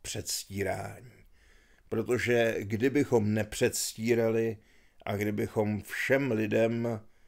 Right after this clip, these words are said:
ve společnosti na potkání říkali, co si opravdu myslíme, tak bychom se pravděpodobně všichni navzájem pozabíjeli.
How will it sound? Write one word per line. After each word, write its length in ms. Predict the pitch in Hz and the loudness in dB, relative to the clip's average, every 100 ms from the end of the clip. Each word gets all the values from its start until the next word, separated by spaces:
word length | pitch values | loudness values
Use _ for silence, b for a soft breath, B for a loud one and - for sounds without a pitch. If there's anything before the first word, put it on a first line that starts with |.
| _ | _
ve 160 | 98 101 | -4 -4
společnosti 800 | - - 110 101 117 113 - 101 | -4 -2 0 0 -2 -4 -4 -4
na 100 | 95 | -4
potkání 680 | 98 - 113 107 98 95 92 | -6 -4 -2 -2 -4 -6 -10
říkali, 420 | 107 - 107 104 | -8 -2 0 -2
co 160 | - | -6
si 120 | - - | -8 -8
opravdu 380 | - 104 92 | -6 -6 -6
myslíme, 580 | - - - 101 101 101 - b b b | -8 -10 -10 -8 -8 -8 -12 b b b
tak 200 | - 110 | 0 2
bychom 300 | 110 110 101 | 2 -2 -4
se 140 | - 104 | -6 -8
pravděpodobně 760 | 101 98 98 95 98 92 90 | -8 -6 -6 -6 -8 -8 -12
všichni 400 | 90 - - 98 | -10 -12 -10 -10
navzájem 500 | 92 107 98 104 107 - | -10 -10 -12 -12 -14 -14
pozabíjeli. 680 | - - 95 98 - 113 | -12 -10 -10 -10 -14 -14